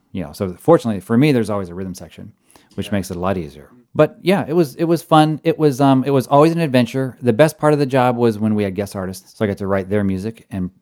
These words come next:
Speaker 1: and be on stage conducting with them. But o-, other than that, basically, I mean, folks say, "Well, how many charts did you have to write a week, or how many charts did you have to do a year?"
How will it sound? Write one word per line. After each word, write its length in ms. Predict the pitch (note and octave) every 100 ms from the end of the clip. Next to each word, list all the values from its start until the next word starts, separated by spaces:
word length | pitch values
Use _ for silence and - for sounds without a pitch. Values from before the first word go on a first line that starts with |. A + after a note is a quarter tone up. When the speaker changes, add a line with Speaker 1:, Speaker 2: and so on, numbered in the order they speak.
| _
Speaker 1:
and 180 | A2+ G2+
be 100 | A2
on 140 | G#2
stage 340 | F#2 A#2 G#2+ G#2
conducting 460 | G#2+ G2+ - G2+
with 140 | G#2 G2+
them. 260 | F#2+ G2 G2 _ _
But 100 | C3+
o-, 40 | E3
other 280 | D3+ F#3+ G3
than 140 | E3
that, 260 | D#3 B2+ A2+
basically, 640 | D3 D3 D3 C3+ B2+ B2
I 60 | C3
mean, 180 | B2+
folks 320 | A#2 - C3 -
say, 220 | B2 A#2
"Well, 80 | G2+
how 120 | A#2
many 200 | A#2+ A2+
charts 260 | - A2+
did 100 | G#2+ G2+
you 40 |
have 80 | G2
to 60 | G2+
write 140 | G2
a 40 |
week, 240 | F#2+ G2+ -
or 140 | D#2+
how 140 | D#2+ G#2
many 120 | F3+
charts 260 | C3 F#2 F2+
did 80 |
you 40 | F2+
have 80 | E2+
to 40 |
do 80 | E2+
a 20 | F2+
year?" 280 | F#2 E2